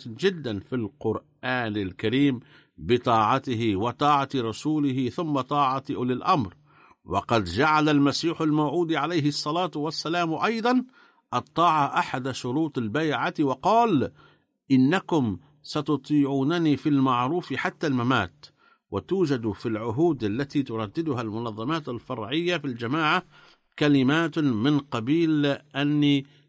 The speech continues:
سيكون لزاما علي أن أعمل بكل ما يأمرني به الخليفة من معروف.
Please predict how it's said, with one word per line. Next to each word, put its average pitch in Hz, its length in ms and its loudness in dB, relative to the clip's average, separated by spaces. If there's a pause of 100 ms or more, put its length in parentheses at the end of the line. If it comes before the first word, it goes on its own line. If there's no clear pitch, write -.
سيكون 120 640 -2
لزاما 127 440 -2
علي 123 440 -4
أن 120 100 -6
أعمل 143 480 -2
بكل 143 440 -2
ما 139 200 0
يأمرني 135 600 -2
به 139 200 -4
الخليفة 143 640 -6
من 196 120 -6
معروف. 147 680 -4